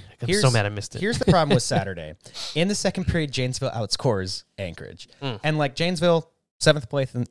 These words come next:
Speaker 2: in the division right now.
Speaker 1: Yep.
Speaker 2: But not to be taken for granted, they've got a lot of Division One commits. They've got a lot of skill.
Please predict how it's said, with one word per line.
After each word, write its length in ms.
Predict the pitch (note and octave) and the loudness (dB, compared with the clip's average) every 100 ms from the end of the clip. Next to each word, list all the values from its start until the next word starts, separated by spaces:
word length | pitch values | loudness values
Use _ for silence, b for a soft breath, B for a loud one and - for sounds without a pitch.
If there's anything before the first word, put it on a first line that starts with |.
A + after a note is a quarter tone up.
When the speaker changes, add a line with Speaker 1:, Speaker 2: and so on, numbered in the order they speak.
| _ - | _ 2
Speaker 2:
in 120 | B2+ | 4
the 80 | A#2 | 6
division 340 | A2+ A#2+ C#3+ | 4 6 6
right 160 | C#3 D3 | 4 6
now. 240 | D3 D#3 _ G#2+ | 4 2 _ -6
Speaker 1:
Yep. 140 | G#2+ | -2
Speaker 2:
But 280 | A#2 C#3 - - | 2 0 0 -4
not 220 | C3+ A3 | -2 -2
to 60 | |
be 100 | A#3 | -4
taken 300 | - F#3 F3 | -4 -4 -2
for 100 | - | -2
granted, 480 | A#2 C3 C3 F#2+ D#2+ | 2 4 4 2 0
they've 180 | A#2+ E3+ | 0 4
got 220 | - A3+ - | 4 4 2
a 60 | |
lot 380 | A2+ G#2 G#2 B2+ | -4 -4 -2 -2
of 80 | D#3 | -2
Division 380 | D3 C#3 C#3 C3 | -2 -2 -2 -2
One 200 | A#2 A#2+ | -2 -4
commits. 420 | - G#2+ B2+ - - | -2 2 2 2 0
They've 180 | C3 C3 | 2 4
got 180 | B2+ - | 4 2
a 80 | B2+ | -4
lot 420 | A2 G#2 G2 G#2 | -4 -4 -4 -2
of 100 | G2 | -2
skill. 300 | - G2+ | -2 -2